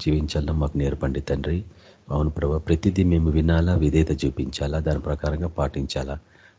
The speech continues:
అటువంటి జీవన విధా-, విధానంలో మమ్మల్ని నడిపించమని ప్రార్థిస్తున్నాం ప్రభా. మరి కొంతమంది బ్రదర్స్, మనోజ్ బ్రదర్, రేణుకా సిస్టర్ వీళ్ళు కనెక్ట్, కనెక్ట్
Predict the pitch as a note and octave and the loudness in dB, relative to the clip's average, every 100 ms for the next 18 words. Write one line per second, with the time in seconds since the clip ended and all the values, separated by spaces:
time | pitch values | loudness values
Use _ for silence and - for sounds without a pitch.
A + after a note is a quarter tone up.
0 | - D2+ D#2 D2 C2+ D2+ D2 D2+ D2 D2 | -4 0 0 -2 -2 0 2 0 0 -2
1 | C#2 C2 C#2+ C#2+ C#2+ C#2+ D2 D2+ D2 C#2 | -2 -2 -2 0 2 0 0 0 0 -2
2 | C2 D#2 D2 C#2 C2+ C2+ C2+ B1 - - | -2 -2 -2 -4 -4 -4 -4 -4 -8 -6
3 | C2 C2 C#2+ _ _ - _ _ - D2+ | -6 -6 -10 _ _ -20 _ _ 0 2
4 | D2+ D2+ D2+ - D2+ D#2+ D#2 D2 D#2 D#2 | 2 0 0 -2 -2 0 0 2 2 2
5 | - D#2 D2+ D2+ D2+ D2+ D2+ D2 D2 D2+ | 0 0 0 2 2 2 2 0 0 0
6 | D#2 D#2+ - D2 D2+ C#2 D2 D2 D2+ - | 0 -6 -4 -2 -2 -2 -2 2 0 2
7 | D2+ D#2 | 2 2